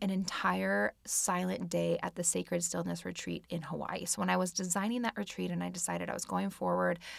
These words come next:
I really wanted to focus on meditation for my retreats. This one in specific, the Hawaii retreat, this is a retreat that is all about stillness and turning inward and unlocking a deeper part of yourself. And I truly believe that this cannot be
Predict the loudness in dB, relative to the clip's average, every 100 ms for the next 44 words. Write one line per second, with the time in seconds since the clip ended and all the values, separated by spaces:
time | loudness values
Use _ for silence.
0 | -6 -4 0 2 2 0 0 -4 -4 -4
1 | -4 -6 -6 -2 -2 -4 -6 -6 -6 -8
2 | -8 -8 -8 -8 -8 -12 -14 -20 -20 -8
3 | 6 10 10 8 2 2 0 0 0 -2
4 | -4 -6 -4 -4 -4 -6 -8 -8 -6 -2
5 | 0 0 -2 -2 -4 -2 0 -2 -4 -4
6 | -2 0 -2 -2 -6 -10 _ 2 2 2
7 | -2 -4 -2 -2 -4 _ -2 0 0 0
8 | 0 0 2 2 2 0 -4 -4 -2 0
9 | 0 2 4 4 2 0 0 -2 -4 -2
10 | -2 2 2 2 0 0 4 4 4 0
11 | -8 -10 -12 -4 4 6 6 4 0 2
12 | 4 4 4 4 2 0 2 2 2 -2
13 | 0 2 0 -2 -4 -6